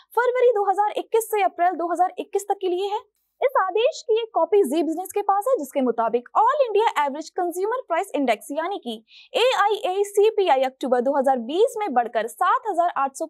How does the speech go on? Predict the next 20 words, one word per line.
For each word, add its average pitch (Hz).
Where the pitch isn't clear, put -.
पचपन 453
पॉइंट 254
सेवन 277
सिक्स 302
पर 359
पहुंच 359
गया। 415
इसमें 539
और 453
भी 494
बढ़ोतरी 392
देखी 349
गई 403
है, 415
जहां 359
नवंबर 349
और 370
दिसंबर 339
में 277
ये 220